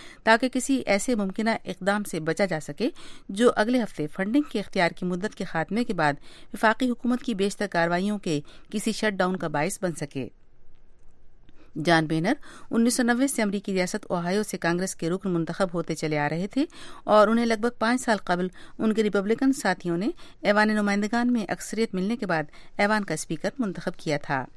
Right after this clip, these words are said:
ایوان نمائندگان کی اسپیکرشپ امریکہ کا تیسرا بڑا آئینی عہدہ ہے، جس پر براجمان شخصیت امریکہ کے صدر اور نائب صدر کے اپنی ذمہ داریاں انجام دینے کے قابل نہ رہنے کی صورت میں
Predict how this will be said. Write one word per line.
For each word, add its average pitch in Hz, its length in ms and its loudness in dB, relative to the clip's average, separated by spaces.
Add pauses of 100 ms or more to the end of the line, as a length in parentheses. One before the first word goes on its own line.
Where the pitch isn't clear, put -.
(460)
ایوان 233 240 8
نمائندگان 247 540 6
کی 285 140 0
اسپیکرشپ - 720 -2
امریکہ 208 360 0
کا 185 100 -4
تیسرا 240 400 -2
بڑا 165 280 2
آئینی 170 420 0
عہدہ 160 280 0
ہے، 233 100 0 (360)
جس 214 160 -2
پر 240 100 2
براجمان 220 460 4
شخصیت - 460 -4
امریکہ 190 400 0
کے 165 80 -4
صدر 208 300 -2 (360)
اور 196 120 4
نائب 190 220 4
صدر 226 200 0 (100)
کے 180 240 0
اپنی 185 200 -4
ذمہ 175 200 0
داریاں 190 340 2
انجام 165 280 2
دینے 180 240 0
کے 185 120 -4
قابل 160 320 0
نہ 165 240 4
رہنے 214 240 2
کی 175 100 -6
صورت 151 380 -4
میں 247 100 2